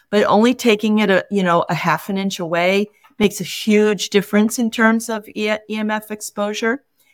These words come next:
And so the microwave is the same. It's stronger in terms of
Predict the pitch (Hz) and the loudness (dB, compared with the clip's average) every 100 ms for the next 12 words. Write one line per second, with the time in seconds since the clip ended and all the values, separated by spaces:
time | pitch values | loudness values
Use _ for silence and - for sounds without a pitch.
0 | - 226 262 240 226 233 - 254 233 220 | -2 2 4 4 2 2 2 2 4 4
1 | - 190 180 180 - 180 170 202 349 - | 2 -4 -4 -6 -6 -4 -2 -2 -4 -8
2 | _ _ _ 202 196 - - - - 175 | _ _ _ -6 -6 -10 -12 -14 -2 0
3 | 165 190 214 214 208 214 208 202 185 | 2 0 0 0 0 0 0 0 -4